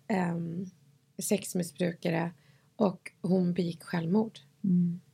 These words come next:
Speaker 1: Eh, hon levde i ett samhälle där hon skulle sköta hemmet, tre barn, planera allt det här. Det här trånga utrymmet som kvinnor hade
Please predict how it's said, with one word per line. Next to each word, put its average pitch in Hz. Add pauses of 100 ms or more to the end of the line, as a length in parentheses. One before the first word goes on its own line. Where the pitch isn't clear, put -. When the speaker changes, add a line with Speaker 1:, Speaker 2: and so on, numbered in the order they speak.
Speaker 1:
Eh, 185
hon 185
levde 214
i -
ett 185
samhälle 175
där 170
hon 190
skulle 214
sköta 185
hemmet, 202 (460)
tre 208
barn, 185 (260)
planera 175 (340)
allt 233
det 180
här. 180 (300)
Det 196
här 185
trånga 190
utrymmet 196
som 165 (440)
kvinnor 185
hade 175